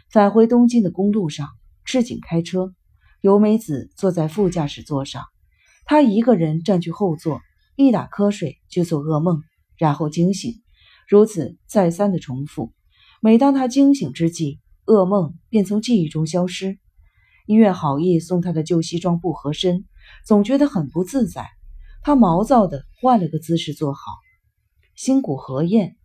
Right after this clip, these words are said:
这个名字也无法唤起他任何情绪，甚至不如窗外闪过的招牌更能带给他感慨。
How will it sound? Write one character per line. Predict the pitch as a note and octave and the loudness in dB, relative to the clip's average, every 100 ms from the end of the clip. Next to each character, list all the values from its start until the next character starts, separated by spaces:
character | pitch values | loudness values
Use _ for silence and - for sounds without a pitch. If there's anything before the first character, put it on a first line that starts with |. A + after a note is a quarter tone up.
| _ _ _ _ - | _ _ _ _ -2
这 | B3+ | 0
个 | F#3+ | 2
名 | D#3+ D#3 | 0 0
字 | E3 E3+ C#3+ - | -2 -2 -2 -4
也 | F#3+ F#3+ | 0 2
无 | F3+ A#3+ | 2 0
法 | C4 D#3 | 0 -2
唤 | - F#3+ | -2 -2
起 | E3+ D3+ | -2 -4
他 | F3 | -4
任 | G#3 A#3+ | 0 0
何 | - C#3+ | 0 -8
情 | C#3+ C3 | -8 -10
绪， | D3 - - _ _ _ _ | -8 -8 -10 _ _ _ _
甚 | - D4+ | -2 0
至 | A#3+ | 2
不 | A#3 A#3 | 2 2
如 | F#3+ G#3 | 0 0
窗 | B3+ A#3+ | 2 2
外 | A#3+ F3 | 2 0
闪 | E3+ C#3+ C3 | -4 -8 -6
过 | F#3 F#3 | -2 -2
的 | E3 | -2
招 | G#3 A#3+ | 0 0
牌 | A#3+ C#3+ D3+ _ _ _ | -2 -10 -10 _ _ _
更 | - F#3+ | 0 0
能 | E3 C#3+ D3+ E3 - | 0 -2 -4 -8 -6
带 | G3 E3 | -4 -4
给 | C3+ | -6
他 | - | -10
感 | E3+ C#3 C#3 | -8 -8 -8
慨。 | F3 E3+ | -10 -10